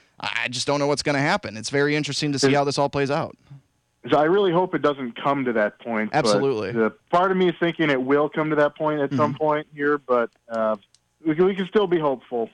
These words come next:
Speaker 1: Yeah, we can. We can. And, uh, something that we could do, too, even if we do get shut down, which, again, we, we, we're not going to. We're gonna keep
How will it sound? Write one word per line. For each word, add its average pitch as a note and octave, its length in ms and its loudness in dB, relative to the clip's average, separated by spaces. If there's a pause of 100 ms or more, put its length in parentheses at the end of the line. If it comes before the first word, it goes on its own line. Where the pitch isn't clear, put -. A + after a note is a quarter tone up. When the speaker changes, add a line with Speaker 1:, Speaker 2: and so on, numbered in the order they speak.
(320)
Speaker 1:
Yeah, D#3 180 0
we B2+ 120 -2
can. G2+ 400 -6
We C#3+ 100 -6
can. G#2 320 -6 (200)
And, D#3 120 -2
uh, D3+ 180 0
something G3+ 340 0
that E3+ 100 4
we F3+ 140 -2
could F3+ 100 -2
do, E3 140 0
too, G3 280 2
even D3+ 240 -4
if D3 140 -6
we C3+ 140 -4
do D3+ 180 -2
get B2+ 160 -4
shut A2+ 180 -4
down, B2 200 -4
which, A#2+ 160 -4
again, A#2 260 -4
we, G#2+ 180 -4
we, G#2+ 360 -6
we're A2 180 -10
not A#2 220 -4
going A#2 300 -4
to. A2 180 -6
We're A2 120 -4
gonna A2 160 -6
keep C#3+ 300 -4